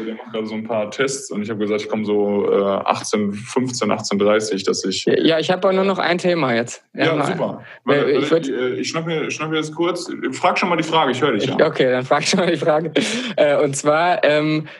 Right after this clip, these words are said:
Speaker 2: möchte ich natürlich noch mal auf dein Unternehmen, auf dein Startup eingehen,
Speaker 1: Ja.
Speaker 2: natürlich. Äh, und, äh, auf dein Modelabel,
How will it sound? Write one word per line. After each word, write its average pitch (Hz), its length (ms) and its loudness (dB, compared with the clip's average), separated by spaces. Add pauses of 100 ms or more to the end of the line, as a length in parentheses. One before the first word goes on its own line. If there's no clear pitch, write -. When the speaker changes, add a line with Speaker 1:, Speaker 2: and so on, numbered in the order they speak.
(180)
Speaker 2:
möchte 190 280 0
ich 170 60 0
natürlich 170 440 2
noch 151 160 0
mal 147 460 0
auf 135 420 2 (340)
dein 123 680 0 (1160)
Unternehmen, 151 580 2
auf 127 140 0
dein 135 160 2
Startup 139 560 0
eingehen, 120 460 2 (100)
Speaker 1:
Ja. 160 120 4
Speaker 2:
natürlich. 156 460 2
Äh, 135 300 4
und, 143 220 0
äh, 139 420 2 (760)
auf 139 300 2
dein 135 400 2
Modelabel, 170 840 2